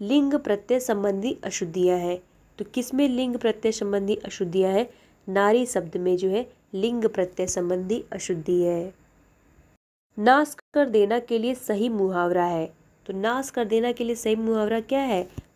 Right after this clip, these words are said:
पानी भरना जो है नाश कर देना। बेइंसाफी में प्रयुक्त उपसर्ग है, तो बेइंसाफी में कौन सा उपसर्ग प्रयुक्त है? बे उपसर्ग का प्रयोग किया गया है। इनमें से कौन सी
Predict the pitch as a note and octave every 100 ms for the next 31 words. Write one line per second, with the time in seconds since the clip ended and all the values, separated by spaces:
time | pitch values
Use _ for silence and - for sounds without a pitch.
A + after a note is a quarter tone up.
0 | - G3 F#3+ A3 A3 F#3 F3 F3 F3 F#3+
1 | A3+ G#3 F#3 F3 - F3 E3 E3+ E3 E3
2 | E3+ _ _ _ _ - _ _ _ _
3 | - G3 C4+ D4 D4 - - B3 A3+ C#4
4 | C4 C#4 - A#3 B3+ - - F#3 - G3
5 | F3+ F3+ E3+ E3+ _ _ _ F#3+ F#3 B3
6 | B3+ A#3+ A3+ B3+ B3 B3+ G3 G#3 G#3+ B3+
7 | - - G3+ F#3+ F#3 F#3+ F3+ F3+ - G#3
8 | A#3+ _ _ _ E3+ A3+ B3+ - - G3+
9 | F#3 F#3 B3+ - F3+ E3+ - F3+ E3+ E3+
10 | F3 F3 F3 E3+ F#3 _ _ _ _ _
11 | _ _ _ _ _ _ _ _ _ _
12 | B3 A#3+ - A#3+ C4+ D4+ D4+ D4 - G#3
13 | A#3+ A#3+ C#4+ D4+